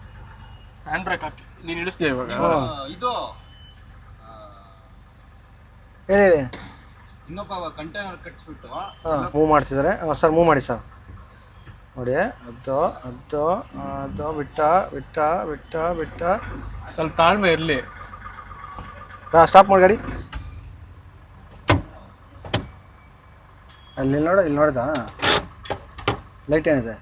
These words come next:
Speaker 1: ಅವನಲ್ಲಿದೆ.
Speaker 2: ಹಾ, ಗಾಡಿ ಆ ಪಾರ್ಕಿಂಗ್ ಏನಿದೆ, ಗಾಡಿ ಹೆಂಗ್ ಹೋಗುತ್ತೆ? ಇದು
Speaker 1: ಹೇಳ್ಕೊಡ್ಬೇಕು,
Speaker 2: ಅದಕ್ಕೆ
Speaker 1: ಹೊಡಿಬಾರ್ದು ಅದಕ್ಕೆಲ್ಲ.
Speaker 2: ಹೇಳ್ಕೊಡ್ತಾರೆ. ಕ್ಯೂಟ್, ಕ್ಯೂಟ್ ಆಗಿ ಬೈದಿದ್ದೆ.
Speaker 1: ಮ್ಯಾನ್ ಹ್ಯಾಂಡ್ಲಿಂಗ್ ಮಾಡ್ಬಾರ್ದು ಇಲ್ಲಿ.
Speaker 2: <laughs> ಓಕೆ.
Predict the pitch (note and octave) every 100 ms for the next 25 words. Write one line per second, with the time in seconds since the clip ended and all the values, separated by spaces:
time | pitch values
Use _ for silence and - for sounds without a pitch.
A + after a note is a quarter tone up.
0 | - - - D#3+ E3 D#3+ B2 A#2+ A#2 A#2
1 | D3 C#3 A#2+ - C#3 E3+ E3+ D3 D3 E3
2 | F3 F#3+ E3 D#3+ D#3 C#3+ D3+ B2+ A#2+ A#2
3 | A#2 - - - - - - - F#3 -
4 | - - - - - - - - - -
5 | C#3+ D#3+ G#3+ G#3 F#3 D#3+ D3 C#3+ E3+ A3+
6 | C4+ D#4 C4 A#3 A3+ A3+ D3+ D3+ C3+ G#3
7 | A#3+ - A3+ G#3+ D#3+ C#3+ C3+ B2 C#3+ F3
8 | G3 F#3 F3+ E3+ E3 E3 E3+ D#3+ C#3+ C3+
9 | F3+ F3 D3+ F3+ D3+ D3+ D3 D3